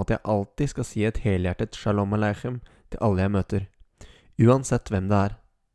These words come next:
hvordan de ser ut, eller hva slags status de har.» Filmhistorie.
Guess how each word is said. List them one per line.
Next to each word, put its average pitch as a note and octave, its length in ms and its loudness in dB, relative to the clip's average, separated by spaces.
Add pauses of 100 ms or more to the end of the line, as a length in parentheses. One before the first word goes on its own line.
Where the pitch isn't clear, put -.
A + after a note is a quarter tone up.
(280)
hvordan B2+ 320 2
de C#3 40 0
ser A#2 280 4
ut, - 160 -6 (240)
eller A2 160 4
hva G2+ 160 4
slags - 400 -4
status F2+ 320 -2
de F#2 80 4
har.» G#2 180 2 (1600)
Filmhistorie. G#2+ 800 0